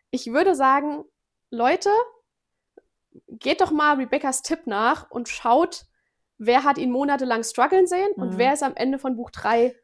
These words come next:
Speaker 1: nicht mehr erwähnt worden.
Speaker 2: Und was auch noch ein Problem mit Bodhi sein könnte, er ist ja der Erbe,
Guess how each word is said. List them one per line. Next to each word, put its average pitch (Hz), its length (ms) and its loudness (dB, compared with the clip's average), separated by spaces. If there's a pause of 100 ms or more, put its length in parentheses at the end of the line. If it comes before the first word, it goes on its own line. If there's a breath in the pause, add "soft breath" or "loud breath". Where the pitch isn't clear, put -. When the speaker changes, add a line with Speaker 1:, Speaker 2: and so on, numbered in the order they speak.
(420)
Speaker 1:
nicht 233 400 -8
mehr 247 160 -2
erwähnt 208 400 -2
worden. 185 400 -2
Speaker 2:
Und 320 280 0
was 254 160 2
auch 269 160 -2
noch 277 120 -6
ein 254 80 -6
Problem 233 320 -2
mit 220 140 -6
Bodhi 302 280 -2
sein 208 220 -2
könnte, 226 240 -6
er 226 100 -2
ist - 160 -6
ja 254 100 -4
der 233 160 0
Erbe, 180 460 -2